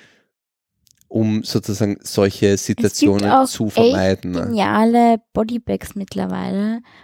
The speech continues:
Speaker 2: wo du halt Geld, Pass, Handy direkt am Körper tragen kannst. Ich habe mir sowas für Indien zugelegt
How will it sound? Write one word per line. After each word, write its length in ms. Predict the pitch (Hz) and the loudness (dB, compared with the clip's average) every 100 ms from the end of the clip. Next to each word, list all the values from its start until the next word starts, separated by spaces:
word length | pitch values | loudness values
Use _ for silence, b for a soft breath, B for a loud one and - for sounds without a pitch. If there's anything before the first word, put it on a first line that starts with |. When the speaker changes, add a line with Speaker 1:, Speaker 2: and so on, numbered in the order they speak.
| b - | b -8
Speaker 2:
wo 160 | 180 | -4
du 160 | 202 208 | 0 2
halt 280 | 196 185 - | 2 0 0
Geld, 640 | 156 170 175 175 - - | 2 4 4 2 -4 -16
Pass, 760 | - 175 175 180 - - - - - _ _ _ _ _ - | -6 -2 0 -2 -4 -16 -16 -18 -20 _ _ _ _ _ -2
Handy 580 | 180 185 202 196 185 185 | 0 2 0 -2 -2 -2
direkt 340 | 180 196 196 | 2 2 2
am 120 | 180 | -4
Körper 340 | 180 196 - 233 | -2 -2 -2 -4
tragen 300 | - 160 170 | -2 -2 -2
kannst. 280 | 190 208 - | -4 -4 -6
Ich 140 | 262 | -2
habe 120 | 269 | -2
mir 60 | 240 | 0
sowas 300 | 233 220 - | 0 0 0
für 340 | - 208 208 | -4 -2 -2
Indien 360 | 233 247 240 208 | -2 -2 -2 -4
zugelegt 560 | 208 202 196 233 285 | -6 -4 0 0 -2